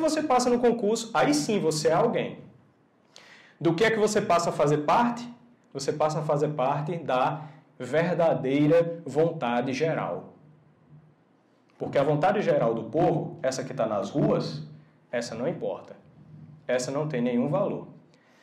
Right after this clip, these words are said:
A verdadeira vontade geral é aquela que está nos despachos, é aquela que está nos cargos públicos, é aquela que está nos acórdãos, é a que está nas leis.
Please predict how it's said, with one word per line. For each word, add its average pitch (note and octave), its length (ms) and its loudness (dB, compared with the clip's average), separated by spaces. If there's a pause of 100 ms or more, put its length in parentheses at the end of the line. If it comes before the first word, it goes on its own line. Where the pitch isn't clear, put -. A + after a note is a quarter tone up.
(160)
A A#3+ 100 0
verdadeira A#3+ 560 6
vontade A3 400 4
geral C#3 580 2
é F#3+ 100 4
aquela G3 460 4
que G#3+ 140 -4
está E3+ 360 -2
nos F#3 220 2
despachos, - 1120 -2 (300)
é E3 100 2
aquela G3+ 300 4
que A3 100 -2
está F#3+ 240 0
nos F#3+ 200 0
cargos G3 460 0
públicos, D#3 840 -4 (240)
é D#3 120 4
aquela G#3 520 4
que G#3+ 120 -4
está D#3+ 800 0
nos E3 220 0
acórdãos, D#3+ 960 2 (640)
é D3 80 0
a D#3+ 60 2
que F#3+ 100 0
está G#3+ 220 0
nas B3+ 240 0
leis. A#3 680 2